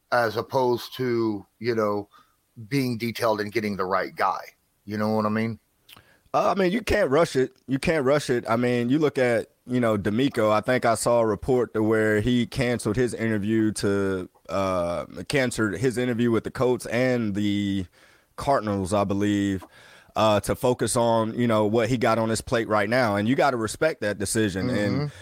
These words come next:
Speaker 2: you know, when you look at the Colts and, you know, them, them interviewing, you know, a hundred people,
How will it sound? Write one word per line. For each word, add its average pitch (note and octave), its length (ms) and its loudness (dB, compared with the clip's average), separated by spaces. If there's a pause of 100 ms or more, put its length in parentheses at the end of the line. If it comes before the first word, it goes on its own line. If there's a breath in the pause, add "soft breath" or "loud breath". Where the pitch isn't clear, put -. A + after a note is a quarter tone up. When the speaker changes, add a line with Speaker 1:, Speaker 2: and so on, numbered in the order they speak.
(100)
Speaker 2:
you A#2 80 0
know, A#2 120 4
when A2+ 120 2
you C3 100 2
look C#3 200 0
at B2 120 0
the - 80 -6
Colts C#3 400 0
and, G#2 280 -2
you B2 100 0
know, A2+ 140 2
them, A2 340 -2
them A#2 360 0
interviewing, A2+ 840 -2
you A#2 160 -2
know, G2+ 240 0 (100)
a F#2+ 120 0
hundred A#2+ 380 -2
people, G#2+ 500 0